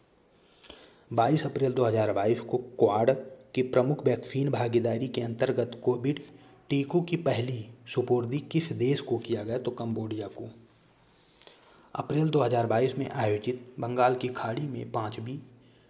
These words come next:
बहुक्षेत्रीय तकनीकी और आर्थिक सहयोग पहल बिमस्टेक शिखर सम्मेलन का, सम्मेलन का theme क्या रहा,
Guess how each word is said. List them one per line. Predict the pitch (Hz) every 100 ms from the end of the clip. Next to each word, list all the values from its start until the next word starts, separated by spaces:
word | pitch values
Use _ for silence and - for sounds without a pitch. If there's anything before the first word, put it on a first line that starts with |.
| _
बहुक्षेत्रीय | 131 147 - 135 127 117 123 123
तकनीकी | 123 127 120 120 160 165
और | 135 131 - -
आर्थिक | 117 117 - 170 - - - -
सहयोग | 123 113 139 156 -
पहल | 123 123 - - - - - -
बिमस्टेक | 120 123 117 120 147 156
शिखर | 131 127
सम्मेलन | 117 117 110 113 139 147
का, | 117 117 117 - - - - - - - - -
सम्मेलन | - 117 113 120 147
का | 127 123 127
theme | 147 156
क्या | 165 110
रहा, | 107 123